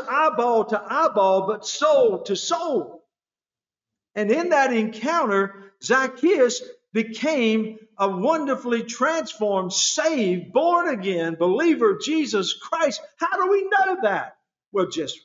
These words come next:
read the text there in, in Luke chapter nineteen. If you got your Bibles, you're going to turn over there. You can just listen to me. Listen to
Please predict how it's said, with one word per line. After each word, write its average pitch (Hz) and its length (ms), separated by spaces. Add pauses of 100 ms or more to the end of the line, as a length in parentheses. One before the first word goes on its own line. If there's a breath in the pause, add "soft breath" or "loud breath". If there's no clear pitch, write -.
read 254 340
the 254 100
text 285 600 (800)
there 214 340
in, 175 340
in 170 300
Luke 220 280
chapter 208 420
nineteen. 214 560
If 180 140
you 170 80
got 208 220
your 180 100
Bibles, 196 400
you're 196 80
going 190 220
to 175 80
turn 208 220
over 196 200
there. 208 280
You 208 80
can 185 140
just 196 220
listen 214 280
to 190 60
me. 226 300 (260 loud breath)
Listen 311 360
to 349 220